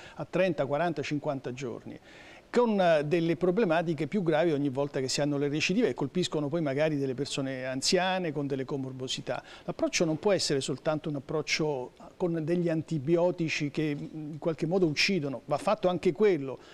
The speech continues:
che in qualche modo uccidono questo, questo batterio nell'intestino. Bisogna pensare a un approccio globale, quindi la, i programmi di stewardship, di ottimizzazione degli antibiotici, la, la, l'infection control, quindi tutto quello che modifica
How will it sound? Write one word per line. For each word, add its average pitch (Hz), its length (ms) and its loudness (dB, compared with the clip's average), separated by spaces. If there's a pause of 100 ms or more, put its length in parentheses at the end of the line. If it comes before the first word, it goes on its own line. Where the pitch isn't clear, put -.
(120)
che - 80 -10
in 143 140 -2
qualche 160 260 -2
modo 170 220 2
uccidono 165 680 0
questo, 156 500 -2 (220)
questo 160 260 -4
batterio 160 440 2
nell'intestino. 147 600 -2
Bisogna 175 320 0
pensare 180 440 0
a 208 40 -2
un 160 60 -2
approccio 143 640 -6 (120)
globale, 143 600 0
quindi 143 320 -4
la, 127 260 -6 (220)
i 151 80 -6
programmi 147 420 0
di 135 120 -4
stewardship, 143 720 -2
di 135 100 -4
ottimizzazione 151 840 0
degli 135 140 -6
antibiotici, 147 960 0
la, 135 260 -2 (280)
la, 143 240 0
l'infection 151 600 0
control, 151 520 0
quindi 151 280 -2
tutto 175 280 -2
quello 160 220 4
che 160 100 0
modifica 165 800 2